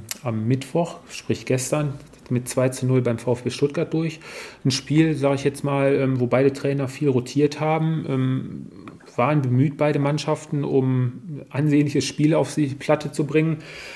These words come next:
Ja, sprich bemüht, ähm, im zweiten Durchgang hatte der F C dann auch wieder mehr vom Spiel und, ähm, circa,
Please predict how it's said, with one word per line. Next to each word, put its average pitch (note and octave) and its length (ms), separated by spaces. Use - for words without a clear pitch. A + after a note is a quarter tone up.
Ja, B2+ 340
sprich C#3 400
bemüht, B2+ 560
ähm, C3 320
im B2+ 140
zweiten C#3 320
Durchgang C3 440
hatte B2+ 200
der B2 120
F B2 120
C C3+ 160
dann B2+ 240
auch B2 260
wieder B2 160
mehr B2 200
vom B2+ 200
Spiel C#3+ 460
und, B2+ 500
ähm, B2 360
circa, C3 600